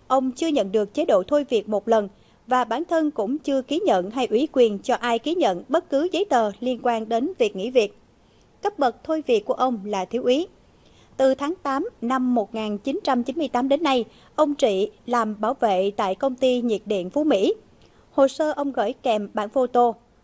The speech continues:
quyết định thôi việc hưởng trợ cấp một lần số ba mươi lăm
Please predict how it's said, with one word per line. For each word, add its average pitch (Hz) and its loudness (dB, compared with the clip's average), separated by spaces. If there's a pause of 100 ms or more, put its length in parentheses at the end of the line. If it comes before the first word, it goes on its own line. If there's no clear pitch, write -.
(140)
quyết 392 -4
định 202 -2
thôi 302 0
việc 208 0 (200)
hưởng 247 -2
trợ 208 -2
cấp - -8
một 226 -2
lần 202 0
số - -2
ba 269 -2
mươi 240 -2
lăm 233 0